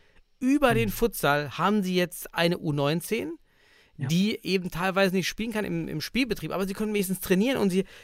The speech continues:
Speaker 1: haben es über das Vehikel Futsal geschafft, wieder eine U neunzehn oder junge Menschen in den Verein zu holen, denen sie vorher keine Perspektive bieten konnten. Mega, nur so als anekdotische Evidenz zu deinem Argument eben.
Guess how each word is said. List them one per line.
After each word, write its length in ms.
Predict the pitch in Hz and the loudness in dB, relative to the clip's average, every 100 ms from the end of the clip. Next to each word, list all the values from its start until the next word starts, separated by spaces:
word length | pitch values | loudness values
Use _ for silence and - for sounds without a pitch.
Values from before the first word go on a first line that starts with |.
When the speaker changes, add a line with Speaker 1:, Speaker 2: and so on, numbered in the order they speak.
| - | -6
Speaker 1:
haben 460 | - 180 226 262 247 | 4 6 8 6 4
es 220 | - - | -2 -4
über 340 | 214 240 226 | -2 2 4
das 180 | 208 170 | 2 2
Vehikel 460 | 175 165 202 202 180 | -2 -2 -2 0 0
Futsal 380 | 196 190 180 | 0 0 -2
geschafft, 420 | 180 170 175 180 - - - - | -2 -2 -4 -4 -10 -20 -16 -6
wieder 320 | 190 196 - | -2 -2 -2
eine 200 | 170 175 | -2 -2
U 100 | 160 | -2
neunzehn 600 | 147 156 190 - 175 170 | -2 -2 -2 -2 -2 -2
oder 220 | 143 139 | -2 -2
junge 460 | 135 160 208 185 160 - - | -2 0 2 2 -2 -14 -6
Menschen 680 | 143 180 233 - 151 123 - _ _ | 0 2 2 0 -2 -4 -8 _ _
in 240 | 175 202 | 2 4
den 140 | 202 190 | 4 2
Verein 380 | - - 170 190 | -2 -2 -2 0
zu 100 | 175 | -2
holen, 60 | |
denen 140 | 160 156 | -2 -2
sie 140 | 151 | -6
vorher 260 | - 165 175 | -4 -4 -4
keine 240 | 170 156 | -4 -4
Perspektive 680 | - 131 131 - - 262 190 | -6 -8 -10 -10 -8 -4 -4
bieten 340 | 135 123 135 | -6 -10 -8
konnten. 460 | - 131 127 - 165 - _ _ _ _ _ _ _ _ - | -6 -6 -6 -8 -10 -12 _ _ _ _ _ _ _ _ -10
Mega, 260 | 131 165 | -6 -4
nur 160 | 131 160 | -2 -2
so 120 | 156 | -2
als 180 | - 131 | -4 -6
anekdotische 560 | - 156 165 190 170 165 | -4 0 2 2 2 0
Evidenz 400 | 156 156 175 - | 0 0 0 -2
zu 80 | |
deinem 160 | 151 147 | -2 -2
Argument 340 | 143 143 160 | -2 -2 -2
eben. 300 | - 113 107 | -4 -8 -10